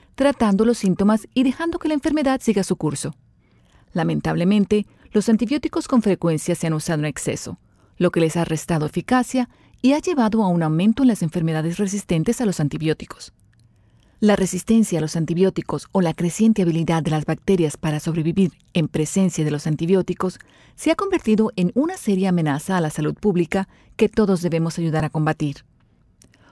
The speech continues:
Cuando una persona toma antibióticos, se enfrenta al riesgo de una posible reacción adversa a estos medicamentos. Algunos efectos secundarios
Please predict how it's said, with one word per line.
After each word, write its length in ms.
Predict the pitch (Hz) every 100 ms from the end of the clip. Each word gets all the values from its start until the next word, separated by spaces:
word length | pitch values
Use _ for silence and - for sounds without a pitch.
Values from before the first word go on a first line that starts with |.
| _
Cuando 260 | - 254 277
una 160 | 330
persona 420 | - 208 - 165 160
toma 220 | 156 156
antibióticos, 720 | 156 170 180 180 175 202 190 - _
se 100 | -
enfrenta 460 | 311 269 349 370 392
al 60 |
riesgo 360 | 330 196 175 202
de 80 | 190
una 160 | 190
posible 500 | 190 190 - 277 311
reacción 440 | 320 285 - 196 180
adversa 420 | 156 170 - 185
a 80 | 160
estos 240 | 156 170
medicamentos. 800 | 180 165 156 160 151 - - - _ _ _ _ _ _ -
Algunos 400 | 185 175 165 160
efectos 400 | 170 202 - 151
secundarios 640 | 160 170 175 196 180 190